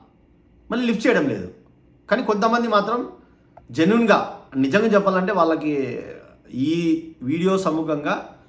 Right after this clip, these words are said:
నేను వాళ్ళ పేర్లు మరి చెప్పాలా వద్దో మళ్ళీ నాకైతే, ఆ, మరి వారి యొక్క ప్రైవసీకి ఎందుకు భంగం కలిగించాలి. ఆ, thank you very much. హైదరాబాద్ నుంచి కానీ, ఆ, ఆ, చాలామంది they are very genuinely,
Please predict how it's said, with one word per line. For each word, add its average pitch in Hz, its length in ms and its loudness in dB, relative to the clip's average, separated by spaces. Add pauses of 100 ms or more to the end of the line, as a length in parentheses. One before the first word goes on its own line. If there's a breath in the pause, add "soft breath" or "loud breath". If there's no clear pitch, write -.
(120 soft breath)
నేను 135 140 0
వాళ్ళ 135 160 4
పేర్లు 165 380 0
మరి 143 360 0
చెప్పాలా 139 420 0
వద్దో 143 280 0
మళ్ళీ 123 240 -2
నాకైతే, 113 720 -10 (460 soft breath)
ఆ, 107 380 -4
మరి 117 140 -4
వారి 120 240 2
యొక్క 123 220 -8
ప్రైవసీకి 127 400 -4
ఎందుకు 120 180 -6
భంగం 113 340 -8
కలిగించాలి. 104 580 -12 (480 loud breath)
ఆ, 104 320 -6
thank 151 180 0
you 156 100 4
very 131 140 2
much. 127 140 -4
హైదరాబాద్ 127 460 2
నుంచి 120 200 -6
కానీ, 117 440 -8 (460 soft breath)
ఆ, 175 220 -8 (640)
ఆ, 117 100 -4 (720)
చాలామంది 147 360 0 (360)
they 117 120 -2
are 113 140 -4
very 131 420 -4
genuinely, 139 400 0